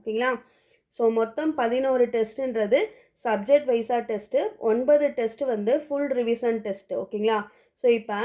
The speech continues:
எக்ஸாமுக்கு ஒரு நாலு நாளைக்கு முன்னாடியே வந்து இந்த ஒன்பது ரிவிஷன் டெஸ்ட்டுமே வந்து உங்களுக்கு முடிஞ்சிரும். பதினோரு சப்ஜெக்ட் வைஸ் டெஸ்ட்டும் முடிஞ்சிரும். மொத்தம் இருபது டெஸ்ட்டுமே முடிஞ்சிரும். So, அப்ப நீங்க இதுவரையுமே நீங்க படிக்கவே இல்ல, டெட்டுக்கே நான் வந்து டச்சே பண்ணல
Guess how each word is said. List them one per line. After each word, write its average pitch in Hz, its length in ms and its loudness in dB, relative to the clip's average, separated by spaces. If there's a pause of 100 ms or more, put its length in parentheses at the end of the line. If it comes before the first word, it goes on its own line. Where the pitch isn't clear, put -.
(120)
எக்ஸாமுக்கு 269 720 -2 (840)
ஒரு 233 200 0
நாலு 254 280 2
நாளைக்கு 285 340 0
முன்னாடியே 254 400 0
வந்து 254 240 2
இந்த 269 180 2
ஒன்பது 254 420 4
ரிவிஷன் 254 400 -4
டெஸ்ட்டுமே 233 440 -2
வந்து 233 220 0
உங்களுக்கு 226 480 -2
முடிஞ்சிரும். 214 380 2 (300)
பதினோரு 269 560 2
சப்ஜெக்ட் 254 340 0
வைஸ் 247 280 0
டெஸ்ட்டும் 220 240 -4
முடிஞ்சிரும். 202 400 -2
மொத்தம் 214 360 -6
இருபது 285 420 0
டெஸ்ட்டுமே 233 500 -2
முடிஞ்சிரும். 214 580 0 (300)
So, - 200 -6
அப்ப 233 420 0
நீங்க 247 260 0
இதுவரையுமே 285 640 4
நீங்க 254 260 -2
படிக்கவே 277 600 0
இல்ல, 220 320 2
டெட்டுக்கே 233 540 -4
நான் 269 120 -2
வந்து 240 260 0
டச்சே 214 380 -4
பண்ணல 220 460 2